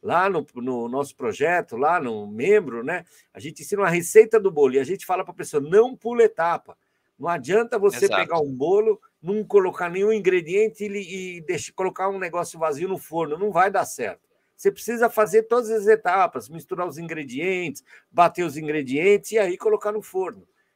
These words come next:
Speaker 1: Avareza, né? Vamos lá pro outro. É, a inveja. É... a inveja, Marcelo,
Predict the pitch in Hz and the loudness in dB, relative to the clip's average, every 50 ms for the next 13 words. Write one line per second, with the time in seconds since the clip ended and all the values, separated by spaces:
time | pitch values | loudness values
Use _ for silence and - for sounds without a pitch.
0 | _ _ - - 135 131 160 170 147 127 151 165 180 185 180 170 131 98 - - | _ _ -6 -4 -2 4 6 6 6 8 8 8 10 10 10 8 4 0 -2 -8
1 | 101 98 117 135 151 143 - _ _ _ _ _ - - 160 190 196 190 185 - | -6 -4 -4 -4 -4 -6 -8 _ _ _ _ _ -10 -8 -4 0 0 0 0 4
2 | 196 196 190 185 170 143 117 - _ - - _ _ _ _ _ _ _ _ _ | 4 6 6 10 8 8 8 6 _ -20 -20 _ _ _ _ _ _ _ _ _
3 | _ _ _ _ _ _ _ - _ _ _ - _ _ - _ _ _ _ _ | _ _ _ _ _ _ _ -20 _ _ _ -20 _ _ -20 _ _ _ _ _
4 | - 143 151 165 - - - 190 202 190 175 143 123 151 175 185 180 147 110 104 | -4 -2 0 0 -2 -4 -4 -4 -2 -2 -2 2 4 6 6 6 6 4 2 -2
5 | 104 90 85 _ _ _ _ _ _ _ _ - - 123 135 139 139 143 143 135 | -8 -10 -10 _ _ _ _ _ _ _ _ -4 -2 0 2 4 4 4 2 2
6 | 135 135 127 123 123 117 107 104 104 _ _ _ _ _ - _ _ _ _ _ | 2 0 -2 -2 -4 -6 -8 -10 -16 _ _ _ _ _ -20 _ _ _ _ _
7 | _ - 160 175 165 143 123 107 139 175 196 190 135 104 123 123 135 131 - - | _ -12 -12 -10 -10 -10 -12 -8 -4 -2 -2 -2 -2 -4 -6 -8 -8 -8 -10 -8
8 | - 143 139 135 117 107 | -6 -4 -2 -2 -2 -4